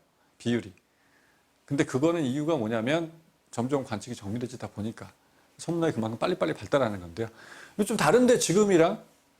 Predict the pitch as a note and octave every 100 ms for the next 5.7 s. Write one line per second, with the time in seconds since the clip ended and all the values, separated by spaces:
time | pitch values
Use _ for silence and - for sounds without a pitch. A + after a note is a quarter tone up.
0 | _ _ C#3+ - F#3 F#3+ F3 D3+ C3+ E3
1 | E3+ _ _ _ _ B2+ E3+ G3 F#3 E3+
2 | D#3 E3+ G2+ G#2 A2+ - A#2+ C#3 E3+ E3
3 | F#2+ - A2+ A#2+ F2+ F2+ A2 - D#3 E3+
4 | E3+ G3+ G#3 F#3+ _ - - _ F3 A3+
5 | A3+ G3 F#3+ F#3 F3 G#2